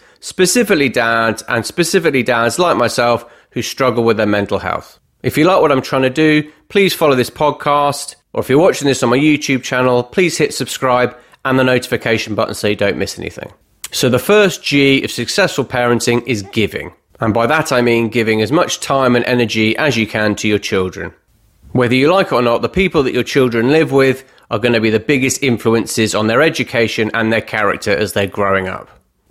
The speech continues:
There are so many times when you probably don't feel like you've got any more energy to give, any more time to give, any more patience to give, especially if they've kept you awake all night.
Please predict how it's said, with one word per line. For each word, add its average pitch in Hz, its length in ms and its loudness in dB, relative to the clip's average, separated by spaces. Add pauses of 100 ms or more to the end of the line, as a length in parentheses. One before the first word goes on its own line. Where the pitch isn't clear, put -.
(200)
There 135 100 2
are 123 40 2
so 196 200 2
many 185 140 2
times 156 320 2
when 123 100 0
you 120 80 -2
probably 139 260 0
don't 123 360 0
feel 127 260 2
like 110 160 2
you've 104 140 -8
got 113 180 -2
any 123 220 2
more 113 200 2
energy 107 300 -2
to - 160 -12
give, 107 380 0
any 127 200 2
more 117 220 2
time 110 360 -2
to 104 100 -8
give, 104 280 0
any 117 200 0
more 113 160 2
patience - 560 -4
to 104 100 -4
give, 104 480 -2
especially 151 480 0
if 135 80 0
they've 127 220 -2
kept - 340 -4
you 131 80 4
awake 135 420 2
all 131 140 2
night. 127 640 -2